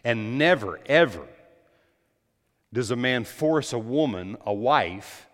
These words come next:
to submit, or in any other role. And so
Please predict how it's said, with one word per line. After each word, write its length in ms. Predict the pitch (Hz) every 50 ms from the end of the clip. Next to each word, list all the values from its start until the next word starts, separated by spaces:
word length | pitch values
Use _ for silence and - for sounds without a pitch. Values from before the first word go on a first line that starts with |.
| _ _
to 100 | - 117
submit, 520 | 101 - - 117 110 127 117 120 - - - _ _ _ _ _ _ _ _ _ _ _
or 140 | 123 120 127
in 80 | 123
any 260 | 123 131 147 151 143 147
other 220 | 160 151 139 117
role. 460 | 107 113 117 107 90 69 65 - - - _ _ _ _ _ _ _ _ _ _ _ _ _ _ _ _ _ _ _ _ _ _ _ _ _ _ _ _ _ _ _ _ _ _ _ _ _ _ _ _ _ _ _ _ _ _ _ _ _ _ _ _ _ _ _ _ _ _ _ _ _ _ _ _ _ _ _ _ _ _ _ _ _ _ _ _ _ _ _ _ _ _ _ _ _ _ _ _ _ _ -
And 100 | 120 123
so 300 | 101 - 165 147 139 139